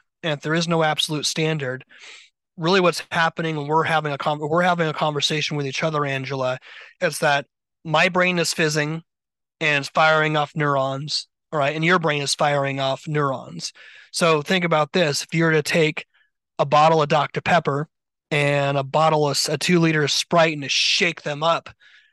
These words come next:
and let them go and let them fizz,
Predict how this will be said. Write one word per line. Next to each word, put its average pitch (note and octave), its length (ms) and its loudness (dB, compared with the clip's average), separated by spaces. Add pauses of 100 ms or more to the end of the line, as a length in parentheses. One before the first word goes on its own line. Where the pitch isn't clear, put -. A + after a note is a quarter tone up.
(320)
and D#3 440 0 (200)
let E3+ 280 0
them D#3 160 -4
go E3 280 2
and C#3+ 80 -6
let D3+ 180 -6
them D3 200 -4
fizz, C#3+ 600 -4